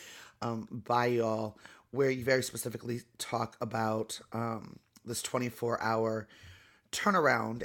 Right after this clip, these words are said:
and why i-, i-, it's, A, uh, an unreasonable amount of time, but there's a particular,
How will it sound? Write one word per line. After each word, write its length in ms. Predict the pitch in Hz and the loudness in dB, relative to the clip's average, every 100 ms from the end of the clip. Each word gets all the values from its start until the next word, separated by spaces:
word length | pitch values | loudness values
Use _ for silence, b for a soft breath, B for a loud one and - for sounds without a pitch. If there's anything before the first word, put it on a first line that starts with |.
| - | -4
and 300 | 131 123 113 | -2 -2 2
why 600 | 117 123 123 127 127 123 _ _ - | 6 8 8 8 4 0 _ _ -12
i-, 80 | - - | -8 -4
i-, 100 | - - | -4 -2
it's, 260 | 113 - - _ - | 0 -2 -6 _ 0
A, 380 | 147 135 113 123 - | 4 4 2 -2 -2
uh, 180 | 120 120 110 | 0 2 0
an 140 | 113 - | -4 -2
unreasonable 640 | 131 131 123 - 120 110 | -2 0 -2 0 0 2
amount 220 | 110 110 | 0 -2
of 60 | 107 | -4
time, 320 | - 135 127 | 0 2 2
but 140 | 110 | 0
there's 180 | 117 113 | -2 -4
a 60 | - | -6
particular, 960 | - 101 - - 208 202 151 131 123 | -10 -10 -8 -6 -2 2 4 4 2